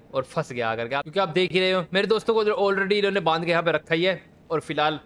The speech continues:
अभी Godfather नमूना यहाँ पर पीछे पहुँच गया और मेरे को बोल रहा है कि "Trevor, चालाकी बिल्कुल नहीं, अगर चालाकी करी तो तेरे दोस्तों के नीचे जो chair के नीचे बम रखा है ना, वो फट जाएगा।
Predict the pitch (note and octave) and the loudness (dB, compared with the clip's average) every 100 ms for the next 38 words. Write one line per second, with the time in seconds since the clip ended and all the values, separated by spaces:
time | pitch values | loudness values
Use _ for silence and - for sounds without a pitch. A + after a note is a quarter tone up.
0 | - C#3+ D3 D3+ D#3 D#3 C#3+ C#3+ C#3 C#3+ | -10 -8 -4 0 -2 0 0 0 -4 -6
1 | D3+ C#3 C3+ C#3+ C3+ D3 C#3+ C#3+ C3 C3+ | -6 -4 -2 -2 -4 -6 -4 -4 -4 0
2 | E3 E3+ E3+ D#3+ D#3 D3+ G3 A3 - C4 | 0 2 0 2 2 2 0 0 0 0
3 | C4 B3+ B3 B3 A#3+ A3 - F3+ E3+ E3 | 2 2 2 2 2 0 0 0 2 2
4 | E3 D#3+ G#3+ A#3 A#3 A3+ A3 A3 G#3 - | 0 2 0 2 0 2 2 2 -2 -6
5 | - - - - A3+ C4+ C4+ B3+ A3+ A3+ | -20 -20 -20 -6 0 0 2 2 2 2
6 | A#3 A3 A#3+ G#3 - - - - - C#4+ | 2 2 0 -2 -4 -20 -20 -12 -4 -2
7 | G#3 B3+ B3+ C4 B3 A3 A#3+ B3+ A#3 A#3 | 2 0 2 0 0 0 -2 -2 0 0
8 | A#3+ A#3+ F#3+ G#3+ G#3+ - G#3 A#3+ - - | 2 -2 0 0 0 0 0 0 -4 -12
9 | - - B3+ C4 B3+ G#3 D3 B2+ A2+ | -20 -2 0 2 0 2 0 0 -2